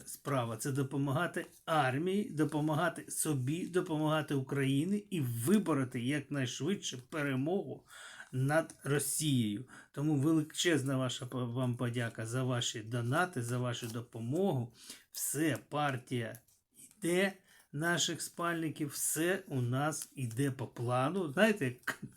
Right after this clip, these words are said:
<laughs> один... Та з, з Росії каже, все йде по плану. У нас точно йде по плану. Точно, друзі, по плану, щоб ви знали, все нормально. Ми встигли, я думав, не встигнемо,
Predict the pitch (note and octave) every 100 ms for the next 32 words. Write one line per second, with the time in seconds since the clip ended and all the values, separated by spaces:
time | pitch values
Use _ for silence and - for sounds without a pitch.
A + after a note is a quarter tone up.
0 | F#3 - A3+ F3+ F#3 G3+ E3 - _ _
1 | - E3 - - F3 F3 - - F3 F3
2 | F3 D#3 D3+ D3 C#3+ D3 G#3+ G#3 G#3 G3+
3 | - F3 D3 B2 - - F#3 F3+ A#3+ C#4
4 | - - - A#3+ G#3 - - B2+ A2+ A2
5 | - A2 - G#2+ A2+ B2 - _ _ _
6 | - A3+ F3+ - C3 A#2 A2+ G#2+ G#2 A2+
7 | A2+ G#2+ G#2 - B2+ C3 B2+ F3+ G3 D3
8 | - E3+ E3+ D3 D3+ D3 B2+ B2 - -
9 | - D3 E3 F#3+ C#3+ - - - - -
10 | F#3 D#3 D#3+ D#3+ D#3 E3 D#3+ D#3 D3+ -
11 | G3+ A3+ F#3 D3 C3 B2